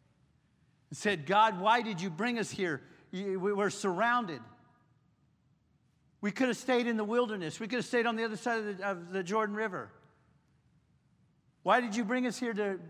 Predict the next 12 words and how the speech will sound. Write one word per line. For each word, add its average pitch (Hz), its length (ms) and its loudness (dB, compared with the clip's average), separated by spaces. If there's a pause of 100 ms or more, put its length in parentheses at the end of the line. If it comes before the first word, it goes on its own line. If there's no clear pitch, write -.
(120)
to 196 140 0
defeat 208 380 -6
us?" 120 260 -16 (2500)
And 127 80 -8
God 170 220 2
said, 160 220 -4 (100)
"Get 190 160 0
up 190 160 -2
off 180 200 2
your 170 80 -4
face, 165 280 -6
Joshua. 131 540 -10